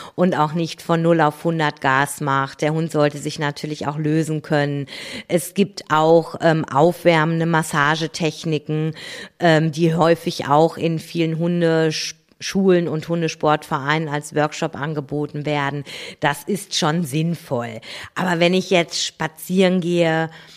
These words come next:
und lass den Hund jetzt aus dem Auto, ähm, und ich kann ihn von alleine machen, dann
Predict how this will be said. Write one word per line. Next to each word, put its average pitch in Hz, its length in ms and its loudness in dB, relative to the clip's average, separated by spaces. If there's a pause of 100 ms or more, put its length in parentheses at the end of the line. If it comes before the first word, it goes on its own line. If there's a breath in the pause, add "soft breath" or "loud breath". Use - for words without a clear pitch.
(200 loud breath)
und 165 120 -2
lass 160 260 0
den 170 220 -4
Hund 175 220 0
jetzt 160 220 -2
aus 147 180 0
dem 147 100 -8
Auto, 175 760 4 (460 loud breath)
ähm, 170 320 4
und 175 160 -2
ich 165 160 -4
kann 165 220 -2
ihn 170 120 -2
von 165 220 0
alleine 147 500 0
machen, 156 460 -4
dann 139 420 -6